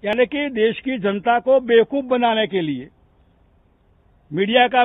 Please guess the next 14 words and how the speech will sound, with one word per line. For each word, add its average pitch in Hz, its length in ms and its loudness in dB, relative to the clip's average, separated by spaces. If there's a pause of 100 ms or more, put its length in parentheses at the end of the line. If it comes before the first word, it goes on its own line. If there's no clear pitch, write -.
गोदी 202 320 -2
मीडिया 233 320 0
का 247 140 -2
मिसयूज 233 520 -2
करके 226 360 -4
मार्केटिंग, 226 540 -2
मार्केटिंग, 226 480 -4
मार्केटिंग 233 480 -4 (1040)
चौबीस 247 300 -2
घंटे 247 280 -2
लोगों 226 240 2
के 226 100 -4
दिमाग 220 340 0
में। 175 180 -8